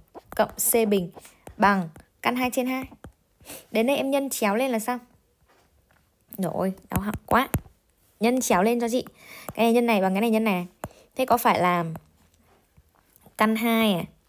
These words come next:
nhân với cả căn của này một này cộng B bình này cộng C bình này thì bằng, bằng hai không em? Đến đây em bình phương hai vế lên. Bình phương hai vế lên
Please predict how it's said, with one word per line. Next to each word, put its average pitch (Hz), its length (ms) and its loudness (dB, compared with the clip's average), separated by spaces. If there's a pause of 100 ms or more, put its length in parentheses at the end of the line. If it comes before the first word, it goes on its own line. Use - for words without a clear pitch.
(800)
nhân 226 200 4
với 196 80 4
cả 196 120 2
căn 220 360 0
của 190 260 4
này 156 140 -4 (1120)
một 190 300 2
này 165 120 -4 (260)
cộng 196 140 0 (100)
B 214 60 2 (180)
bình 185 180 0
này 165 120 -8 (500)
cộng - 160 -2
C 220 360 0
bình 202 180 2
này 165 160 -4 (360)
thì 196 100 -4
bằng, 185 300 0 (140)
bằng 185 120 -10
hai 226 280 0
không 220 80 0
em? 226 120 0 (720)
Đến 214 180 4
đây 254 120 6
em 262 200 4
bình 220 320 8
phương 277 160 6
hai 277 200 -2
vế 233 200 6
lên. 330 120 2 (1200)
Bình 220 120 2
phương 262 160 0
hai 254 120 0
vế 220 120 4
lên 247 180 2